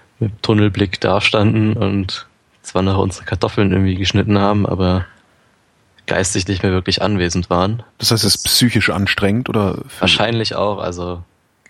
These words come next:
Speaker 1: vor allem am ersten Abend habe ich halt gemerkt, dass ich ja sehr viel zu verarbeiten hatte. Man stumpft erstaunlich schnell ein bisschen ab dagegen. Ähm, wahrscheinlich auch, weil die Lage auf den ersten Blick gar nicht so schlimm ist. Also die,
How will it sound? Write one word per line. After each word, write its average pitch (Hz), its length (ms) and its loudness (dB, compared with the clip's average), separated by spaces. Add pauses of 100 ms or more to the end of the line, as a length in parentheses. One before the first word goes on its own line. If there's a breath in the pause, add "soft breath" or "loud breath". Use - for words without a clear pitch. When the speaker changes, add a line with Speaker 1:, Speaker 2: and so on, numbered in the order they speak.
Speaker 1:
vor - 180 -4
allem 101 160 2
am 95 120 2
ersten 95 360 -2
Abend 90 300 0
habe 90 140 0
ich 90 80 -6
halt 90 160 -2
gemerkt, 90 320 0
dass 87 120 0
ich 87 100 -6
ja 87 120 0
sehr 85 160 -2
viel 90 160 -6
zu - 120 -8
verarbeiten 95 580 -4
hatte. 98 280 -4 (760 soft breath)
Man 92 160 4
stumpft 110 320 0
erstaunlich 98 560 0
schnell 95 260 2
ein 95 80 2
bisschen 90 280 -2
ab 87 200 -2
dagegen. 110 480 -2 (680)
Ähm, 85 420 0 (1200 soft breath)
wahrscheinlich 92 440 0
auch, 90 480 0 (240)
weil 87 440 0
die 87 140 -6
Lage 92 640 2
auf - 200 -6
den 87 160 2
ersten 85 360 -2
Blick 87 140 -6
gar 85 120 0
nicht 85 160 -4
so - 220 -8
schlimm 90 380 0
ist. - 220 -6
Also 80 240 -2
die, 85 360 -4